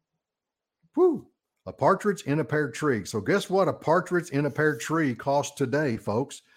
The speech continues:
In twenty twenty-two, if you wanna give your true love a partridge in a pear tree,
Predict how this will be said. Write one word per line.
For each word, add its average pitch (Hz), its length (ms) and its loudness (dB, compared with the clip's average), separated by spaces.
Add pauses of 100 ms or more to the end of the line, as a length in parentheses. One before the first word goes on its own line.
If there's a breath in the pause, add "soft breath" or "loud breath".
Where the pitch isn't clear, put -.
(260 soft breath)
In 107 120 -2
twenty 175 300 2
twenty-two, 185 640 4
if 135 100 0
you 131 120 4
wanna 160 200 4
give 151 220 2
your 160 140 2
true 185 360 4
love 131 220 6
a 110 120 2
partridge 151 500 4
in 147 100 2
a 147 60 0
pear 160 280 0
tree, 127 460 0